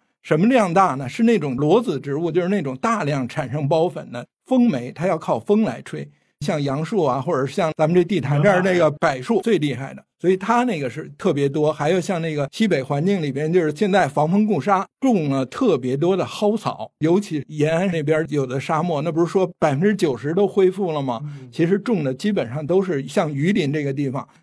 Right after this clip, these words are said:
Speaker 1: 蒿草为主，那这个蒿就是产生大量花粉。我就把这个也写了，写完了慢慢我这不是就是等于把这个地理的这些感觉就调动下来了。其实我已经在三联工作了二十多年，一直是写经济的，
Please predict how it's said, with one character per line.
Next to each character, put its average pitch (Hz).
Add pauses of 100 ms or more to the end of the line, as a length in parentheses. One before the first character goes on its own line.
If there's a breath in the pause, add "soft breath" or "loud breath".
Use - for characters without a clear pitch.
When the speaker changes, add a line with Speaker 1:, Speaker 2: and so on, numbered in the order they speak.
(100 soft breath)
Speaker 1:
蒿 226
草 156
为 135
主， 143
那 196
这 202
个 156
蒿 214
就 165
是 143
产 139
生 147
大 151
量 131
花 135
粉。 143 (320)
我 143
就 180
把 147
这 208
个 143
也 135
写 139
了， 123 (200)
写 160
完 151
了 202
慢 196
慢 180
我 160
这 156
不 151
是 165
就 185
是 165
等 135
于 147
把 156
这 151
个 165
地 180
理 139
的 139
这 170
些 160
感 156
觉 139
就 196
调 202
动 147
下 143
来 120
了。 143
其 147
实 214
我 190
已 190
经 165
在 160
三 202
联 165
工 208
作 190
了 139
二 202
十 131
多 165
年， 156
一 190
直 147
是 170
写 123
经 170
济 156
的， 135